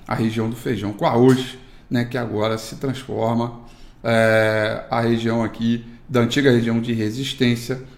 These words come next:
agora se transforma em suporte, dado a bipolaridade da análise técnica. Então a gente começa a semana um pouco mais calminho, mercado cauteloso, com alguma preferência ainda pros mercados emergentes,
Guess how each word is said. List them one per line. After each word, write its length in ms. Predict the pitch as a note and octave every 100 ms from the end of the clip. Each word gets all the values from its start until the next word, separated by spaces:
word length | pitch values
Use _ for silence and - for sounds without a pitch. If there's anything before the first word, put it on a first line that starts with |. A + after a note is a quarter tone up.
| -
agora 340 | A#2+ A#2 A2+
se 140 | A2+
transforma 540 | B2+ B2 A#2 - A#2 A#2
em 20 |
suporte, 560 | A#2 - - A2 A2 - - -
dado 360 | - A#2 A2+ A#2+
a 60 | A2+
bipolaridade 960 | A2+ B2 B2+ B2+ B2 A#2+ G#2+ A2 A#2 - - - -
da 360 | A2+ A#2 A#2+ A#2+
análise 520 | A#2 A2+ A#2 A#2 A#2+
técnica. 440 | A#2+ A2 G2 - - - -
Então 120 | G3+
a 20 |
gente 140 | G#3 -
começa 260 | A3+ A#3 -
a 40 |
semana 360 | A#3 A3+ A#3+ A#3
um 60 |
pouco 280 | A#3 A3 A3
mais 180 | G#3+ G3
calminho, 600 | - G3+ E3+ E3 C3+ - - - -
mercado 360 | C3+ B2+ B2+
cauteloso, 880 | B2 A#2 A2 A#2+ C3 E3+ E3 D#3+ D3 - - -
com 340 | D3+ D3 C#3+ -
alguma 680 | C3+ C3 C3 D3 D3 C#3
preferência 680 | C#3 C#3 - B2+ D3 E3+ -
ainda 260 | C3+ C#3 C#3
pros 380 | - D3 F3+ D3
mercados 640 | C3 - A#2+ A#2 A#2 G#2+
emergentes, 880 | G#2 G2+ G2+ B2 D3 D3+ D3+ - -